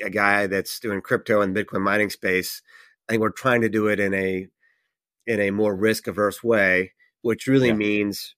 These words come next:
Speaker 1: drive your cost of power as low as you can. And so if you wanna think about carbon capture another way, all of the revenue from carbon capture, if applied to power pricing, would drive us down to something like, you know, below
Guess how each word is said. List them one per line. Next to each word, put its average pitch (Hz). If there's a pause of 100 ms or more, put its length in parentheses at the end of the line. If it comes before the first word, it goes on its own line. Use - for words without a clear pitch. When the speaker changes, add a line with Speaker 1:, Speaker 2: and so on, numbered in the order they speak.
(100)
Speaker 1:
drive 110
your 101
cost 104
of 95
power 104
as 90
low 104
as 101
you 95
can. 107 (800)
And 101
so 113
if 98
you 110
wanna 113
think 113
about 101
carbon 107
capture 104
another 123
way, 95 (720)
all 131
of 120
the 117
revenue 120
from 104
carbon 117
capture, 101 (600)
if 135
applied 117
to 104 (160)
power 139
pricing, 101 (580)
would 117
drive 113
us 107
down 107
to 98
something 117
like, 101
you 107
know, 95
below 104